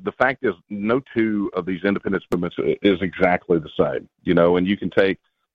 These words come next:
uh, Catalonia is a, a, a great, uh, a great example. Uh, and, you know, we probably don't have enough time to get into all the nuance of, of what happened in Catalonia, but,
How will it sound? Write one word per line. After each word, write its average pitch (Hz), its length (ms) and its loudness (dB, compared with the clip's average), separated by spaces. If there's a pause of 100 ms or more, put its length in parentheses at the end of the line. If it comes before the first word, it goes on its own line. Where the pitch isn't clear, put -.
uh, 92 80 0
Catalonia 107 500 2
is 90 80 -8
a, 90 140 -4 (100)
a, 101 300 -6
a - 20 -2 (340)
great, 98 460 0 (280)
uh, 87 380 0
a 92 60 -6
great 95 320 0
example. 85 640 -6 (120)
Uh, 87 300 2
and, 87 320 -2
you 90 100 -4
know, 90 60 2
we 87 140 -4
probably 98 400 2
don't 95 280 -4
have 101 120 4
enough 92 200 -6
time 107 180 2
to 92 120 -14
get 123 240 2
into 101 220 0
all 95 160 2
the 95 80 -6
nuance 98 480 -4
of, 85 200 -12
of 87 120 -8
what 90 160 -6
happened 92 220 -4
in 82 120 -20
Catalonia, 87 540 0
but, 104 200 0